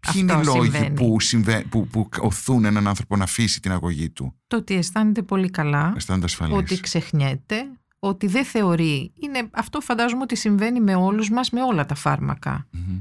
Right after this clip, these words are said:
Speaker 2: Βέβαια, με τους ασθενείς που έχουν H I V, εξηγούμε από την πρώτη στιγμή ότι είναι πολύ σημαντικό να παίρνεις καθημερινά τα φάρμακά σου.
Speaker 1: Μμ.
Speaker 2: Μπορεί να ξεχάσεις το φάρμακο της πέρτασης.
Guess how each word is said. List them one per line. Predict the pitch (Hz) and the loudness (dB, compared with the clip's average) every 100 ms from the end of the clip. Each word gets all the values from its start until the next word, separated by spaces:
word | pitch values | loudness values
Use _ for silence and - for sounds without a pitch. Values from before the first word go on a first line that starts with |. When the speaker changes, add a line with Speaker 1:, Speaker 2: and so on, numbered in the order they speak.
| - | -2
Speaker 2:
Βέβαια, | 180 208 202 - | -2 0 -2 2
με | 170 165 | 2 2
τους | 170 - | -2 -4
ασθενείς | 151 - 151 165 185 185 | -4 -2 0 2 2 0
που | 170 | -2
έχουν | 165 170 151 135 | -2 0 0 -2
H | |
I | 135 131 | -4 -2
V, | 151 165 - | -2 -2 -2
εξηγούμε | 175 - 156 190 180 | -4 -2 0 2 2
από | 185 | 0
την | 147 | -2
πρώτη | 165 170 147 | 0 -2 -2
στιγμή | - 147 147 143 | -4 -2 0 2
ότι | 139 139 | 0 0
είναι | 170 175 | 2 2
πολύ | 175 156 | 2 0
σημαντικό | 165 160 156 139 - 143 | 2 0 0 -2 -2 -2
να | 139 | -2
παίρνεις | 143 143 - - _ _ | -2 -2 -2 -8 _ _
καθημερινά | - - 160 151 147 143 | -4 -2 0 0 0 0
τα | 147 | -2
φάρμακά | - 147 143 139 139 135 | -4 0 0 -2 -4 -4
σου. | - 117 _ | -6 -10 _
Speaker 1:
Μμ. | - 78 | -12 -6
Speaker 2:
Μπορεί | 165 190 | -2 0
να | 226 | 0
ξεχάσεις | 220 175 190 226 | -2 0 0 0
το | - 156 | -2 -2
φάρμακο | 143 139 139 | 0 -2 -2
της | 139 - | -6 -4
πέρτασης. | 147 127 - 143 - 143 - | -4 -4 -4 -6 -4 -6 -8